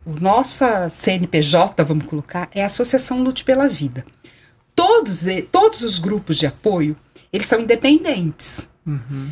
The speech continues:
Speaker 1: Eles estão ligados ao centro de tratamento. São referen-, vamos colocar que a gente é referenciado, porque o hospital reconhece o trabalho do gac como uma casa de apoio.
Speaker 2: Tá.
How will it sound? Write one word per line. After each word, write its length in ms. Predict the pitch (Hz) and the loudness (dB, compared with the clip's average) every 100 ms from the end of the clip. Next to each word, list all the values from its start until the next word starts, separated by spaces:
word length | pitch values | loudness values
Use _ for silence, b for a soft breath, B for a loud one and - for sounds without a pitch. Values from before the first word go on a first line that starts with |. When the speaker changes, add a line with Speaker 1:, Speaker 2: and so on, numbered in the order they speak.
| - | -4
Speaker 1:
Eles 240 | 185 202 | -4 -2
estão 720 | 226 - - 247 240 311 466 480 | 0 0 2 2 4 2 -2 -2
ligados 960 | 311 190 175 160 175 240 262 165 - - | -2 0 0 2 4 4 2 -4 -8 -4
ao 200 | 202 233 | 2 2
centro 460 | 277 - 151 156 208 | 0 -4 -4 -2 -2
de 140 | 247 | -2
tratamento. 460 | 285 330 330 349 - | 2 2 2 0 0
São 120 | 392 | -4
referen-, 320 | 466 466 480 440 | -2 0 0 2
vamos 220 | 294 294 | 4 4
colocar 260 | 311 294 311 | 2 2 2
que 80 | |
a 20 | 320 | 4
gente 200 | 302 320 | 4 2
é 40 | |
referenciado, 1000 | 294 311 349 359 403 - 415 196 127 131 b b b - | 0 0 -2 -6 -4 -2 0 0 -2 -10 b b b -2
porque 460 | 220 - 196 196 - _ | -2 0 -4 -4 -8 _
o 180 | - 311 | 2 4
hospital 640 | 330 - - - 208 226 | 2 -2 -6 -2 2 2
reconhece 1080 | 247 254 254 240 214 214 226 311 - 415 403 - | 2 0 2 0 0 0 2 2 0 -2 -4 -8
o 60 | 233 | -10
trabalho 500 | 240 190 165 147 143 | -2 -2 -2 -6 -6
do 100 | 147 | -8
gac 400 | 160 190 233 240 _ b _ | 0 0 0 -4 _ b _
como 220 | - 240 | 0 0
uma 180 | 254 269 | -2 -4
casa 280 | - 190 180 | -2 -2 0
de 80 | 226 | -2
apoio. 440 | 262 466 180 139 - _ _ _ _ _ | 2 2 2 -2 -8 _ _ _ _ _
Speaker 2:
Tá. 240 | 139 113 | -4 -4